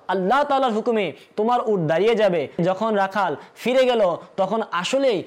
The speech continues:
সব উট দাঁড়িয়ে ছিল। আল্লাহু আকবার, সুবহানাল্লাহ। খাজা গরিবে নওয়াজ কেমন ছিলেন? এই ঘটনার মধ্যে খাজা গরিবে নওয়াজ রহমতুল্লাহ আলাইহির খুবই সুন্দর একটি কারামত প্রকাশ পায়। পাশাপাশি এই ঘটনার মধ্যে তার দয়া কেমন ছিল,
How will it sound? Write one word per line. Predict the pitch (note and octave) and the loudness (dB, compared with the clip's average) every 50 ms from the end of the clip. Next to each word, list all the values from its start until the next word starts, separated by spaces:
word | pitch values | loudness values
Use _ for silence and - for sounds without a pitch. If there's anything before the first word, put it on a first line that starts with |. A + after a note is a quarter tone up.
| - - - | -10 -12 -8
সব | - - B3 C4 C#4+ C4 - | -4 -2 0 2 2 0 0
উট | B3 A#3+ A3 | 0 -2 0
দাঁড়িয়ে | F3 D#3 D3+ C#3+ C#3 C3+ C3 | 0 0 0 0 0 -2 -4
ছিল। | - - C#3+ A#2+ A2+ G2 F#2+ - _ _ - - | -4 -4 -6 -6 -6 -8 -10 -14 _ _ -14 -10
আল্লাহু | B2 A#2+ B2 C3+ D3 C#3+ C#3+ | -6 -4 -2 0 0 0 0
আকবার, | - D#3 C3+ A#2 B2 B2 A2+ - - - _ | -2 -2 -2 -2 -2 -4 -4 -4 -8 -16 _
সুবহানাল্লাহ। | - - B2+ B2+ B2 B2+ D3 D#3 D#3+ D#3+ D#3 D3 C3 A#2 - - - | -16 -10 -6 -6 -4 -4 -2 -2 0 0 0 -2 -4 -6 -10 -16 -10
খাজা | - - G#3+ A#3+ | -4 -2 0 0
গরিবে | A#3 A3+ A#3+ A#3+ A#3+ A#3 | 2 2 2 2 2 2
নওয়াজ | A3 A3 A3 A3+ G#3+ - | 0 0 0 -2 -2 -4
কেমন | - - F#3+ F3 F#3+ A#3+ C4 | -6 -6 -4 -2 0 0 -2
ছিলেন? | - - - G3 D#3 B2+ A2 - - - - _ - | -2 -2 -2 -2 -2 -4 -6 -10 -16 -20 -14 _ -4
এই | F#3+ F3+ | -2 -2
ঘটনার | D#3+ E3 E3 A3 A#3 B3 | 0 0 -2 0 0 0
মধ্যে | A#3+ A3 G#3+ G#3 A3+ | 0 0 0 0 -2
খাজা | G3 - E3 E3 F3+ | -2 -4 -2 -2 0
গরিবে | F#3 G3 G3+ G#3+ G#3+ G3 | 0 0 0 2 0 0
নওয়াজ | D#3 C3+ C3+ C#3+ D#3 F#3+ - - - - - - - | 0 -2 -2 0 0 -2 -2 -6 -10 -20 -20 -12 -8
রহমতুল্লাহ | C#3 D3 - F3 G3+ G3+ G3 A#3 A3 G#3 F#3+ | -6 -4 -2 -2 -2 0 0 0 2 2 2
আলাইহির | F#3+ G#3+ A3 G3+ | 0 0 -2 -4
খুবই | - - B3+ B3+ | -4 -2 -2 0
সুন্দর | - - B3 B3+ B3+ | 0 -2 0 2 2
একটি | B3+ A#3+ C#4 | 2 2 0
কারামত | C4 - F3 E3 F#3 G#3 B3+ A#3 | -2 -2 -2 -2 0 0 0 0
প্রকাশ | D4+ A3+ A3 F3+ C#3 D#3 - - | 0 0 0 0 0 -2 -4 -4
পায়। | - C3+ C3 C3 C#3 C#3 - - - - _ | -2 -2 0 0 -2 -4 -10 -16 -20 -12 _
পাশাপাশি | - E3 F3 - C4+ B3 B3+ A#3 - - G3 G#3+ A3+ B3 - - - - _ _ _ _ _ | -6 -4 -2 -2 0 0 0 0 -2 -2 -2 -2 -2 -4 -6 -12 -20 -20 _ _ _ _ _
এই | - A3 A#3 | -4 -2 -2
ঘটনার | G3+ D#3+ E3+ F#3 F#3+ A#3 B3 B3+ B3+ | 0 0 -2 -2 0 0 0 0 0
মধ্যে | A#3 G3+ F3+ E3 D#3+ D#3+ F3+ F#3+ G3+ G#3 G3+ - - - _ _ _ _ _ _ _ - | 0 0 0 0 0 0 0 0 -2 -2 -6 -14 -20 -20 _ _ _ _ _ _ _ -2
তার | A3 A3 A3 G#3+ G#3+ - - - - _ _ _ _ _ - E3 | -2 0 -2 -2 -6 -12 -20 -20 -20 _ _ _ _ _ -8 -6
দয়া | D3+ C#3 C#3 D#3 F3+ G3+ - C4 | -4 -2 -2 -2 -2 -2 -2 -4
কেমন | - - C#4 C#4 C#4 C#4 C4+ | -2 -2 -2 0 0 0 0
ছিল, | - - - G3+ D#3+ C#3 B2 | -2 -2 -4 -4 -2 -4 -4